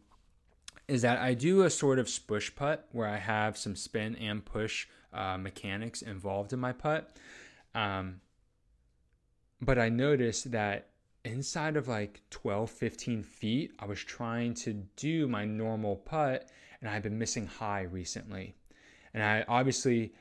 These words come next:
having that little bit of a push aspect on my putt was bringing that disc up more than it needed to do, more than it needed to. I'm like, "Okay, well, what if I capitalized on the spin aspect of my putt?" So I noticed that inside of twelve feet,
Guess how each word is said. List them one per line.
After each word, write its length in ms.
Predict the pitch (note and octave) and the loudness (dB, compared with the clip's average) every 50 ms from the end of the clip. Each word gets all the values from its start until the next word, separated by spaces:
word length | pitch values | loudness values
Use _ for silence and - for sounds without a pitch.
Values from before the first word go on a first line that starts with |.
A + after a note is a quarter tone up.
| - | -20
having 360 | - - - A#2 A#2 A2 A2+ A2+ | -6 0 2 2 4 4 2 0
that 180 | A#2 A2+ A2 G#2+ | 0 0 0 0
little 180 | A2 A2 A2 | 0 0 0
bit 160 | G#2 G2+ A2 | 0 0 0
of 100 | G#2+ G2+ | 0 0
a 60 | G#2 G2+ | -2 -4
push 440 | - - - C3 C3+ B2+ - - - - | -4 -6 -4 -2 -2 -2 -2 -4 -6 -4
aspect 560 | G#2+ G#2+ G2 F#2+ - - - - A2 G2+ - - | -6 -6 -4 -6 -10 -6 -4 -2 -2 -2 -2 -4
on 140 | - A2 G#2 | -6 -4 -4
my 120 | G2+ G2 | -4 -4
putt 400 | F#2+ - - C#3 C3 B2 A#2 - - | -4 -4 -2 -2 -2 -2 -2 -6 -8
was 120 | B2+ G#2 F2+ | -10 -10 -8
bringing 340 | - - A2+ G#2 G#2+ A2 G#2+ | -4 -4 -2 -2 -2 -2 -2
that 240 | G#2 G2+ G2 G#2 | -2 -4 -4 -4
disc 280 | G#2 A2 G2 - - - - | -2 -2 -2 -2 -4 -4 -2
up 400 | A2+ A2+ A2 G#2+ G#2+ - - - | 0 2 2 0 -2 -4 -10 -8
more 260 | A#2 A2 G#2+ G#2+ G#2+ | -6 -2 0 0 0
than 140 | G#2 G#2+ G2 | 0 0 -2
it 140 | G2 G2 G2 | -2 -4 -4
needed 320 | G#2+ A#2 B2+ B2 A#2+ A2 - | -2 0 0 2 0 0 -2
to 140 | - G#2 F#2+ | -4 -6 -6
do, 160 | G2 A2+ G#2 - - - | -6 -6 -8 -8 -8 -8
more 280 | A2+ A2 A2+ A#2 A2+ A2+ | -4 -2 0 2 2 2
than 140 | A2 G2+ | 2 0
it 80 | G2 G2 | 0 -2
needed 360 | G#2 B2+ E3+ F#3 D3+ B2+ G2+ - | 0 0 2 2 2 2 0 -2
to. 220 | - - - - - - - - - - - - - - - - - | -4 -6 -6 -6 -10 -14 -20 -20 -20 -20 -20 -20 -20 -20 -16 -10 -4
I'm 80 | B2+ | -2
like, 120 | C3 C3 C3 | 0 0 2
"Okay, 280 | C#3+ C#3 - C#3+ C3 | 2 4 4 6 6
well, 260 | C3 C3 C3 C3+ C3+ B2 | 6 6 6 6 6 4
what 200 | G#2+ A#2 C3+ D3 | 4 4 4 4
if 160 | D#3+ D3+ - | 4 2 0
I 100 | C3+ B2 | -4 2
capitalized 1040 | - - - - C#3+ D3 D3 - C3+ A#2+ A2 G#2+ G#2+ G#2 G2+ G2+ G2+ G2+ F#2+ - - _ - | 6 8 8 8 8 4 0 0 0 2 2 4 4 4 2 2 0 -2 -4 -6 -12 _ -8
on 340 | G#2+ G#2+ G#2 G#2 G2+ G2+ | -6 -4 -2 -2 -2 -2
the 80 | G2+ G2+ | -4 -4
spin 420 | F#2 - - - - A2 G2+ G2 G#2 - | -4 -6 -8 -6 -4 -4 -4 -4 -6 -8
aspect 440 | G2 F#2+ F2+ - - - F#2 - - | -10 -10 -10 -10 -8 -10 -10 -8 -8
of 100 | F#2 F2 | -10 -8
my 140 | F2+ F2+ F2 | -8 -10 -10
putt?" 380 | - - - - - - - - - - - - - | -10 -8 -8 -8 -10 -12 -18 -20 -20 -20 -20 -16 0
So 340 | - - C3+ A#2+ A2 G#2+ G#2 - - - _ _ _ _ _ _ _ - | 4 6 6 6 6 2 -2 -8 -14 -20 _ _ _ _ _ _ _ 0
I 120 | - A#2 A2+ | 2 2 4
noticed 560 | A#2 C3+ E3 G3 F#3 D3 B2+ A#2+ A#2 - - | 4 4 6 6 6 6 4 4 2 -2 0
that 180 | B2 A2+ A2 | 0 2 2
inside 480 | A#2 A#2 A#2 A#2+ - - D3+ D#3 F3 D#3+ | 2 0 -2 -2 -2 0 0 2 4 4
of 120 | C#3 - | 4 2
twelve 480 | - - - - B2 B2+ C3+ C3 C3+ C3 | 0 -4 0 2 4 4 6 4 2 2
feet, 580 | - - - - D#3+ C#3 A#2+ G#2+ G#2+ - - | -2 -8 -6 -2 0 2 2 0 -2 -6 -10